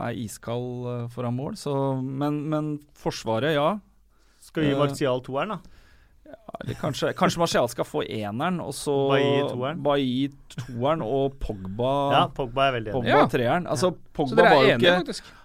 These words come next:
Speaker 1: Han var jo litt ute å sykle der midtveis i første omgang.
Speaker 3: Med det
Speaker 1: Eh,
Speaker 3: gule, ja.
Speaker 1: gule kortet
Speaker 2: Mm.
Speaker 1: og, og, og slo bort ballen litt, surra det til for seg. Men så
Speaker 2: Mm.
Speaker 1: hever han seg voldsomt, og
Speaker 2: Voldsomt.
Speaker 1: er jo, eh,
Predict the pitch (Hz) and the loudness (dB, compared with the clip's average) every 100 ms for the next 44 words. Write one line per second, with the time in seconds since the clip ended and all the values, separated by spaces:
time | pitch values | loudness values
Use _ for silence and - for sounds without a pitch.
0 | - 165 156 175 202 - - - - - | -2 6 8 8 6 2 -6 -20 -20 -20
1 | - - - - - - 175 180 - 123 | -20 -20 -20 -20 -20 -16 -6 -6 -4 -6
2 | - - - - - - 104 107 135 156 | -4 -2 -4 -6 -14 -12 -4 2 2 2
3 | 143 - 110 113 143 143 - 110 117 170 | -2 -4 -4 -2 -4 -4 -6 -4 0 0
4 | 180 165 151 151 135 117 143 131 110 131 | 2 2 2 4 4 6 6 6 4 2
5 | 123 120 - 120 147 151 135 139 135 - | -2 -4 -6 0 2 2 2 0 0 -2
6 | 135 135 139 131 - 139 135 135 131 131 | -2 0 0 0 -2 -4 -2 -2 -2 -2
7 | 135 135 - 160 123 123 120 104 104 113 | -4 -6 -4 -2 -2 -2 -4 -4 -2 -2
8 | 120 131 127 - - 139 110 113 127 117 | -2 -2 -8 -14 -4 -2 -2 -4 -6 -8
9 | 104 - 117 160 175 165 180 - _ - | -10 -12 -4 -2 -2 -2 -4 -6 _ -20
10 | - - - - - - - - - 135 | -20 -20 -20 -20 -20 -20 -20 -20 -8 -2
11 | 120 101 104 147 139 127 - 135 131 - | -2 -2 0 0 2 -2 -2 -6 -8 -10
12 | - - 131 110 107 110 127 127 127 127 | -10 -2 -2 -2 -2 0 0 0 0 0
13 | 123 123 120 120 | 0 -2 -4 -4